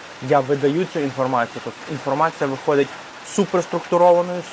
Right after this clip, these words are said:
суперкорисною і мега-мега-мега застосовуваною до цього якогось процесу чи цієї людини. Як це зробити для себе?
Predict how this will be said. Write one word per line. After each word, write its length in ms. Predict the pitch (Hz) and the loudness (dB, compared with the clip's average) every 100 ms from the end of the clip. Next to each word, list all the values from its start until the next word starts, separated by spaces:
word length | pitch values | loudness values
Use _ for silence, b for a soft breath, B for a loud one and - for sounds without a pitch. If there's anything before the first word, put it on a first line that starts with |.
| - | -2
суперкорисною 960 | 180 - 175 - 170 175 - 170 165 165 - - - - - - - - - - - - | -2 2 0 2 4 4 2 0 2 0 -4 -16 -14 -16 -14 -14 -16 -16 -18 -18 -12 0
і 60 | 190 | 4
мега-мега-мега 1600 | 180 175 175 170 165 143 143 151 156 170 156 147 151 165 165 147 | 6 6 6 6 4 2 0 2 4 4 2 0 4 2 2 0
застосовуваною 960 | 139 - - - 165 160 147 135 127 123 127 | -2 -4 -8 2 6 6 4 0 -2 -2 -4
до 80 | 120 | -2
цього 260 | 156 139 127 | 4 4 4
якогось 320 | 113 131 123 - | 2 4 2 2
процесу 460 | 117 - 147 147 135 - | -6 2 2 2 -6 -6
чи 80 | 110 - | -8 -2
цієї 260 | 123 120 | 0 0
людини. 360 | 117 110 104 101 - - - - - - - - - - - - - - - | -2 -2 -4 -4 -12 -14 -14 -14 -14 -14 -12 -10 -10 -10 -10 -12 -14 -14 2
Як 220 | 156 185 | 4 4
це 100 | 190 | 2
зробити 360 | 175 185 190 190 | 0 2 4 4
для 160 | 160 | 4
себе? 320 | - 214 180 | 4 4 2